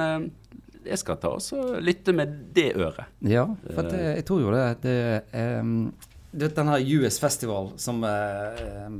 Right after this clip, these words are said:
Speaker 2: som både Judas Priest og, og, eh, Van Halen spilte på, der var det jo en historisk, eh, eh, høy sum Van Halen fikk for å spille der.
Speaker 1: Ja vel?
Speaker 2: En og en halv million dollar for, for den ene jobben.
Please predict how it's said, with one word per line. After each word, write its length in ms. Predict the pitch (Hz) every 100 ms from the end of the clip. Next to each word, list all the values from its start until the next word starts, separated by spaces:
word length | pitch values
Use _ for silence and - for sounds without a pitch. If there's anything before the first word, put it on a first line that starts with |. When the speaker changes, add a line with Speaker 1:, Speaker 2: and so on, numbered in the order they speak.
| 98
Speaker 2:
som 200 | - 117
både 260 | 113 107
Judas 180 | 101 107
Priest 320 | - 123 -
og, 380 | 98 95 98 98
og, 400 | 117 95 95 98 - - -
eh, 320 | 95 92 90
Van 200 | - 117
Halen 160 | 120 107
spilte 240 | - 101
på, 160 | 101 95
der 120 | 123
var 100 | 127
det 80 | 131
jo 80 | 117
en 160 | 113 110 - - - - - -
historisk, 1120 | - 131 - - 220 160 104 101 - - - 120
eh, 420 | 104 95 98 101
eh, 360 | - 104 101 92
høy 260 | 139 110 92 -
sum 460 | - - 135 98 95 - - -
Van 100 | 113
Halen 280 | 127 113 95
fikk 220 | 120 113
for 100 | 110
å 20 |
spille 240 | - 107
der. 160 | 123 87 - - - - - - - - -
Speaker 1:
Ja 100 | 90
vel? 200 | 90 170 - - - - -
Speaker 2:
En 160 | 160 143
og 80 |
en 40 | 107
halv 160 | 123
million 300 | 110 117 107 104
dollar 300 | 107 87 87 -
for, 460 | - 107 95 95
for 140 | 95 98
den 120 | 92
ene 160 | 95 101
jobben. 300 | 92 98